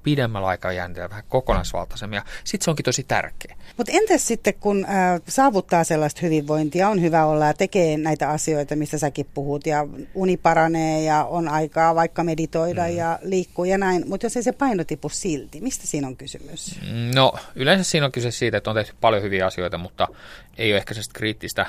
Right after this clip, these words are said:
Speaker 1: muutosmassaa vielä tullut. Nyt en tarkoita painomassaa, vaan niinku ensin niinku muutosten määrää,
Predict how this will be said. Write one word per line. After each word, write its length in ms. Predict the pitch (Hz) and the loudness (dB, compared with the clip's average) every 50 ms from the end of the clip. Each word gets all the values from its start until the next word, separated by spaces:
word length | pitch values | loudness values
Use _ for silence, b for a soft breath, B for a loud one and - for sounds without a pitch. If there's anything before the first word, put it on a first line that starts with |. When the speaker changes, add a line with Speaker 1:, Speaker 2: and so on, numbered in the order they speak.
| - - | -4 -8
Speaker 1:
muutosmassaa 720 | 113 107 101 95 101 - - 98 92 - - - 90 90 | -10 -8 -8 -6 -8 -8 -6 -6 -8 -6 -4 -2 -2 -2
vielä 200 | 95 90 90 90 | 0 -2 -4 -4
tullut. 300 | 90 - 95 90 87 - b b b b b b - - - - - - - - - - - - - | -4 -4 -6 -6 -6 -8 b b b b b b -20 -20 -20 -20 -20 -20 -20 -16 -14 -14 -14 -14 -12
Nyt 180 | - - - - | -12 -12 -10 -10
en 60 | - | -10
tarkoita 280 | - - - - - 101 - - | -10 -10 -8 -8 -8 -6 0 2
painomassaa, 580 | 104 98 107 95 87 87 82 - - 101 98 | 2 2 2 0 -4 -4 -4 0 2 2 4
vaan 100 | 98 95 | 2 2
niinku 140 | 95 98 104 | 0 -2 -4
ensin 160 | 101 92 - | -4 -4 -6
niinku 120 | 101 98 101 | -8 -8 -6
muutosten 480 | 107 107 104 98 - 92 - - 92 | -4 -4 -4 -2 -4 -4 -4 -4 -2
määrää, 380 | 92 98 95 92 - 90 85 | 0 2 2 2 2 2 0